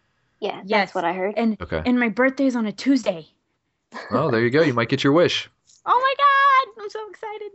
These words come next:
Speaker 2: now. <laughs>
Speaker 3: But this one, I'm kinda with you, Teresa. I'm, I don't usually get that excited about, uh, Vader-focused stuff, especially all the Dark Horse comics that we keep getting, like Darth Vader and the this and Darth Vader and the that.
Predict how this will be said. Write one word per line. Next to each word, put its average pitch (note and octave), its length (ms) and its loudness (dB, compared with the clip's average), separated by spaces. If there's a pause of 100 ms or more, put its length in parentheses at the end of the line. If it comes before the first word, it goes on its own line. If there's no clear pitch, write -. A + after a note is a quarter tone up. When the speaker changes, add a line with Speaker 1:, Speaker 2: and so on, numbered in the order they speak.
Speaker 2:
now. D#4+ 960 -4 (340)
<laughs> G4 80 0
Speaker 3:
But - 300 0 (480)
this C#3+ 240 2
one, D#3 180 4
I'm A2+ 120 2
kinda C3+ 240 0
with A2 200 -2
you, A#2 200 -6
Teresa. G#2+ 400 -4
I'm, G2 300 -4
I G#2 200 -2
don't A2+ 240 -6
usually G#2+ 260 -6
get G#2 140 -4
that G#2 140 0
excited G2+ 400 -2
about, F#2+ 480 -2
uh, F#2 320 -4
Vader-focused G#2+ 800 -2
stuff, A#2+ 340 -2
especially G2+ 400 -6
all F#2+ 120 -2
the F2+ 80 -8
Dark F#2 300 -4
Horse G2 280 -4
comics F#2 440 -8
that F#2+ 100 -8
we F#2+ 100 -6
keep G2 200 -10
getting, G2 360 -2
like E2+ 180 -10
Darth F2+ 220 -2
Vader F2+ 340 -2
and F2+ 340 -6
the F2 280 -2
this F#2+ 360 -2
and F2 200 -10
Darth F2+ 220 -2
Vader F2+ 240 -2
and F2 200 -6
the F2 80 -4
that. F2+ 320 -2